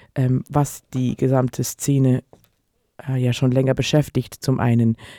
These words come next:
in einer Auseinandersetzung mit Patriarchat. Wir erinnern uns, Johannes Domhöfer,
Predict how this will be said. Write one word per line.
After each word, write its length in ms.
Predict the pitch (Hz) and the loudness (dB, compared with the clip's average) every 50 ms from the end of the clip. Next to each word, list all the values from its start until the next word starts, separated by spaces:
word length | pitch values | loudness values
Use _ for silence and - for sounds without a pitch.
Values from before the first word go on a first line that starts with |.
| - - - | -20 -8 -2
in 140 | - 135 135 | -2 0 2
einer 220 | 127 127 - - | 2 2 2 2
Auseinandersetzung 840 | - 135 131 131 127 120 120 123 120 117 - 120 117 - - 120 117 | 2 2 2 2 2 2 2 2 0 0 0 -2 -2 0 0 2 2
mit 200 | 117 113 - - | 2 0 0 0
Patriarchat. 920 | - 110 - - - - 110 107 - - 131 131 139 143 151 - - - - - - - - _ _ | -2 -2 -2 -4 -4 -2 -2 -2 0 0 0 2 2 2 0 -2 -6 -20 -20 -20 -20 -20 -20 _ _
Wir 160 | - - 120 113 | -2 0 0 2
erinnern 360 | - 120 120 123 127 123 123 | 2 2 2 2 2 2 2
uns, 540 | 131 123 120 - - - - - - - - _ _ - _ - - _ _ _ _ _ - | 2 2 0 0 -4 -8 -10 -10 -10 -12 -18 _ _ -20 _ -20 -20 _ _ _ _ _ -2
Johannes 460 | 135 127 117 127 123 120 107 - - | 0 2 2 2 2 2 0 0 -2
Domhöfer, 760 | - 120 117 123 107 107 123 120 117 - - 123 117 120 | -2 0 0 0 0 0 0 0 -2 -2 -2 -2 -2 -2